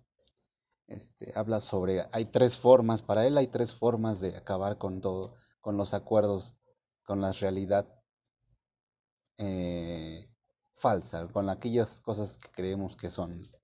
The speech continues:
con aquellas cosas en las cuales hasta el momento hemos tenido fe incondicional, ¿sí?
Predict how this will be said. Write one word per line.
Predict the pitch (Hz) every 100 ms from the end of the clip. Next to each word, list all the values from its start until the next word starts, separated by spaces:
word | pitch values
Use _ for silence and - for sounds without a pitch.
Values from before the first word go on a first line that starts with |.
| _ _ _
con | 104 104
aquellas | 107 104 104 -
cosas | 104 110 - -
en | 107
las | 98 -
cuales | - 107 104 - - - -
hasta | 104 - 113
el |
momento | 107 107 120 113 120 110 - _ _ _ _ -
hemos | 123 117 -
tenido | 110 113 110
fe | - 113 107 - - - - - - - _ _ _ -
incondicional, | 110 - 104 104 95 98 98 98 - _ _ _ _ - - - _ _
¿sí? | - - 131